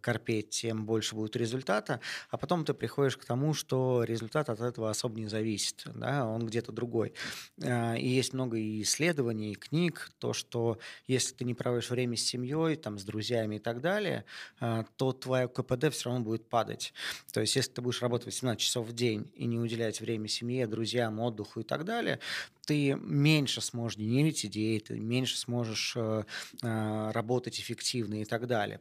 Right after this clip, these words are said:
Поэтому стоит это делать, и к этому при-, при-, пришло. И вот сколько, десятый год пошел, как я не работаю, и практически половину этого времени я провел на зимовках,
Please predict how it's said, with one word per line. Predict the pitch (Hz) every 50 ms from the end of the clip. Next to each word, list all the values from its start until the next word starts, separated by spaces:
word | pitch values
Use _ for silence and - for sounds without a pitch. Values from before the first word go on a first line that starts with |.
| -
Поэтому | - 127 143 - 160 156 147
стоит | - - - 175 175 - 165
это | 156 - 147
делать, | 139 123 131 170 202 220 190 135 - - - - - - - - -
и | 120
к | 120 -
этому | 147 - 143 139 127
при-, | - - 127 131
при-, | - - - 127
пришло. | 127 - 123 123 110 - - 127 131 147 156 170 170 165 - - - - - - - -
И | 117 117 123
вот | 117 120 120 117 - -
сколько, | - - - - - 120 113 - - 107 107 110 110 - 120 135 -
десятый | - 120 113 117 110 107 110 110 113 110 - 139 131 - 131
год | 120 123 151 151 156 -
пошел, | 113 - - 127 117
как | - - - -
я | 120 113
не | 110 113
работаю, | 117 117 117 113 120 139 165 165 - 147 120 113 110 - -
и | 131 120 110 117 120 120 120 117 113
практически | 120 - 110 - 123 113 - - -
половину | - 117 117 117 113 113
этого | 107 - 104
времени | 107 117 131 143 139 120
я | 110 110
провел | - 113 110 110 107
на | 110 113 104
зимовках, | 95 107 107 113 127 143 139 - - 123 - -